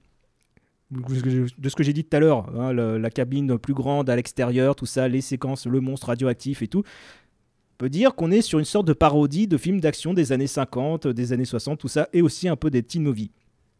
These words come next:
Mais si vous voulez voir une bonne parodie, bah, je, je vous conseille plutôt d'aller regarder Hot Shot déjà, et laisser de côté Scary Movie, hein, et Rock, euh, et surtout Rock Alien, parce que voilà, c'est pas une parodie.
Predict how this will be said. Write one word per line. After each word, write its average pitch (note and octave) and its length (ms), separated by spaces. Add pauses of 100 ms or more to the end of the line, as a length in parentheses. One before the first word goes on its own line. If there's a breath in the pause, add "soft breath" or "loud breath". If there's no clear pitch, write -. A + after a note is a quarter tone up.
(180)
Mais A3+ 180
si G#3 180
vous F#3 80
voulez E3+ 220
voir D#3 140
une C#3 80
bonne C3 160
parodie, B2 380
bah, A#2+ 120
je, A2 400 (220)
je A2 60
vous C3 80
conseille E3+ 240
plutôt D#3+ 240
d'aller C3 160
regarder A#2 280
Hot G#2+ 80
Shot E3 140
déjà, C#3+ 300 (680 loud breath)
et C#3 260
laisser C3+ 220
de C3+ 120
côté C3 260
Scary B2 240
Movie, A#2 300
hein, F3 160 (580 soft breath)
et C3+ 680
Rock, G#3 220
euh, B2 640
et F3+ 180
surtout - 280
Rock D3 180
Alien, C#3 260
parce G2+ 140
que G2+ 380
voilà, B2 240 (200)
c'est - 160
pas - 140
une F3 80
parodie. A#2+ 340